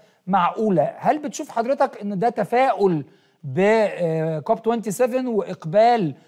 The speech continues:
مستثمرين أجانب على الاستثمار في مصر، ولا سببه إيه الارتفاع ده؟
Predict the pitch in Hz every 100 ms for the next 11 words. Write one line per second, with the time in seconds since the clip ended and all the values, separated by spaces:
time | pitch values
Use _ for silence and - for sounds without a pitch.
0 | _ _ 160 175 - 175 175 180 214 226
1 | 190 180 226 226 175 202 190 175 - 147
2 | 214 233 208 233 269 214 196 180 165 214
3 | 214 180 202 214 147 - 180 139 120